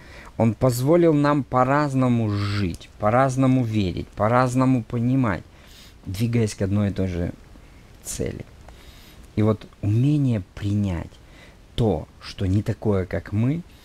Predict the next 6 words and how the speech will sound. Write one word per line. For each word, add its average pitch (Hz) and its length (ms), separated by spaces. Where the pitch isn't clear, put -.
не 104 200
такие 107 720
люди, 95 400
не 87 160
такая 92 340
вера, 127 340